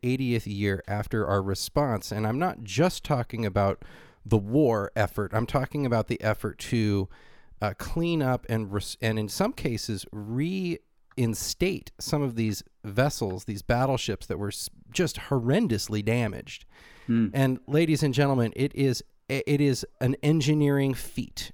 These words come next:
Speaker 1: Uh, these, the, so much of the facilities of Pearl Harbor were damaged. A lot of them were not, but the Navy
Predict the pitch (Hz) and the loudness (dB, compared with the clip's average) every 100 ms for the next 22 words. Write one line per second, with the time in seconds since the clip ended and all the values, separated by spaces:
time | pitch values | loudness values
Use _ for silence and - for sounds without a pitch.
0 | - 107 104 92 95 - - - - - | -6 0 2 0 -2 -10 -20 -20 -16 0
1 | 131 165 - - - 117 - 78 117 110 | 4 4 2 -6 -14 -16 -18 -2 4 4
2 | 104 - - - 165 175 160 139 98 95 | 4 -2 -4 4 4 6 4 2 -4 -6
3 | - - - 151 156 143 127 110 - 117 | -4 -2 0 2 2 2 0 -4 -2 -2
4 | 104 - 131 123 110 95 92 123 135 160 | 0 0 0 2 0 0 0 2 4 2
5 | 165 160 - 104 98 101 98 98 101 95 | 0 -4 -6 -2 0 0 -2 -2 -2 -2
6 | 98 - - - 104 104 101 117 147 151 | -6 -12 -20 -10 0 2 4 4 4 2
7 | - 117 117 - 107 117 123 151 175 160 | -2 0 0 0 0 2 2 2 2 0
8 | 160 156 | -2 -2